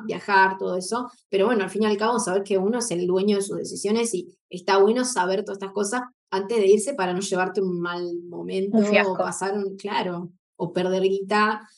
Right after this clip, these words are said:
Speaker 1: arrepentirte o lo que sea. Pero bueno, igual yo creo que te-, también de nuestros errores aprendemos y yo creo que, no sé,
Speaker 2: Total.
Speaker 1: vos, no creo que vos te, te arrepientas tampoco de, de haber tenido esta experiencia en tu vida porque te ayudó a, qué sé yo,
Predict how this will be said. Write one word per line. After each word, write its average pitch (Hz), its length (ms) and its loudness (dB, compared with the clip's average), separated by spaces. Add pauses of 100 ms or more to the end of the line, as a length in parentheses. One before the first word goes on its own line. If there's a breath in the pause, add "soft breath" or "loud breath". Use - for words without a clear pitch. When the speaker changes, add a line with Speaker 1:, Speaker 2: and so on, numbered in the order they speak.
(120)
Speaker 1:
arrepentirte 190 840 -2
o 196 40 4
lo 175 100 -2
que 170 80 -10
sea. 185 460 -2
Pero 202 120 -2
bueno, 214 200 2
igual 196 160 0
yo 220 160 -2
creo 208 160 -2
que 180 320 -6
te-, 190 240 0
también 180 260 -2
de 196 60 2
nuestros 190 320 -6
errores 196 300 -4
aprendemos 185 600 0
y - 40 -10
yo 196 120 -10
creo 185 160 -4
que, 175 200 -4 (540 soft breath)
no 190 180 -4
sé, 196 200 2
Speaker 2:
Total. 180 100 4
Speaker 1:
vos, 196 80 0 (160)
no 196 160 0
creo 208 180 0
que 185 80 2
vos 190 200 0
te, 185 200 -2
te 190 80 -6
arrepientas 185 420 0
tampoco 190 420 0
de, 180 200 0
de 185 100 0
haber 180 420 0
tenido 208 360 2
esta - 140 -8
experiencia 185 520 0
en 185 100 -4
tu 180 80 -4
vida 180 260 2
porque 170 300 -8
te 170 140 -10
ayudó 185 340 0
a, 180 260 2 (260)
qué 202 120 -4
sé 196 100 -6
yo, 175 240 -4